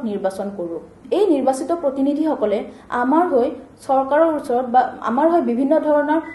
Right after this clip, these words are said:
আইন প্ৰণয়ন প্ৰক্ৰিয়া, সিদ্ধান্ত গ্ৰহণ প্ৰক্ৰিয়াত অংশগ্ৰহণ কৰে। শিক্ষাৰ্থীসকল, মই আশা কৰিছোঁ যে এই ভিডিঅ'টোৰ জৰিয়তে আপোনালোকে গণতন্ত্ৰ মানেনো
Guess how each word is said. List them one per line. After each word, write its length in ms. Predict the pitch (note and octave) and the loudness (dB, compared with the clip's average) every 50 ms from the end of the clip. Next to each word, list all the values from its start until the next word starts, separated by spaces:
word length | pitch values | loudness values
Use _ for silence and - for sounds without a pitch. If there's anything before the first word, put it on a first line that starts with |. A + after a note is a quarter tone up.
| - - - | -16 -8 -4
আইন 180 | - A3+ B3+ C4 C4+ | -2 0 0 0 0
প্ৰণয়ন 320 | - D4+ C#4+ D4 D4+ D4+ D4 | 0 0 2 2 2 0 0
প্ৰক্ৰিয়া, 440 | - D#4 D4+ D4 - C#4 D4 D4+ D#4+ D#4+ - - - - - | 0 -2 -2 -2 -2 -2 0 2 0 0 -2 -8 -16 -8 -6
সিদ্ধান্ত 360 | A#3+ G#3 G3+ A#3+ C4 C4+ C4 | -6 -4 -4 -4 -4 0 0
গ্ৰহণ 320 | - C4+ C#4+ C#4+ C4+ D#4 D#4+ | 0 2 2 2 2 2 -2
প্ৰক্ৰিয়াত 460 | - C4+ A#3+ A3+ - B3+ C4 D#4+ F#4+ - - - - | 0 -2 -4 -4 -2 -2 0 0 0 -2 -8 -12 -12
অংশগ্ৰহণ 540 | G#3+ G3+ - A3 A3+ G3+ F#3+ G3 G3 G3 F#3+ G3 | -12 -10 -6 -6 -2 0 0 -2 -2 -4 -8 -8
কৰে। 200 | - D#3+ E3 - - - - - - - _ _ _ - | -8 -8 -8 -10 -16 -20 -20 -20 -20 -20 _ _ _ -10
শিক্ষাৰ্থীসকল, 720 | B3+ A#3 - - C#4 C#4 C4+ D4+ C#4+ C#4 D#4 D4 D#4 F#4+ B4+ - - - - - - - - - - - - | -10 -10 -4 -2 -2 -2 -2 -2 -2 -2 -2 -2 -2 -4 -6 -6 -10 -18 -20 -20 -20 -20 -20 -20 -20 -10 -4
মই 120 | A3+ A#3+ B3 | -4 -2 -2
আশা 220 | - A3+ - C#4 C#4+ | -4 -4 -6 -6 -4
কৰিছোঁ 380 | C#4+ D#4 D#4+ E4+ E4+ E4+ E4+ | -2 0 0 0 0 0 -2
যে 160 | D#4+ - C#4 D#4+ F4+ - - - - - - | -2 0 -2 -4 -4 -6 -12 -18 -20 -14 -8
এই 140 | A3 C4+ D#4+ | -4 -4 -2
ভিডিঅ'টোৰ 480 | D4+ - D#4 C4 D#4 E4 D#4 D#4+ E4+ E4 | 0 0 0 0 0 -2 -2 -2 -4 -2
জৰিয়তে 440 | D#4+ D4 C4+ C4 A#3+ - - F3+ A3+ D4+ D#4+ - - - - - - | -2 -2 0 0 0 0 0 -2 -4 -4 -6 -10 -18 -20 -20 -14 -8
আপোনালোকে 640 | - A3 G#3+ A#3 B3 C4+ D4 C#4+ A#3+ - G#3+ A#3+ D#4 - - - - - G3+ | -8 -8 -6 -4 -4 -2 0 -2 -2 -2 -2 -2 -4 -4 -8 -16 -20 -12 -2
গণতন্ত্ৰ 520 | - A#3 A#3+ C4+ D#4 E4 F#4+ F#4 F#4 F4+ G4 F#4 | -2 0 0 2 0 0 0 -2 0 2 0 0
মানেনো 440 | D4 A#3 G3 G#3 A3+ B3 C4 D4 | 2 0 -2 -2 0 0 2 2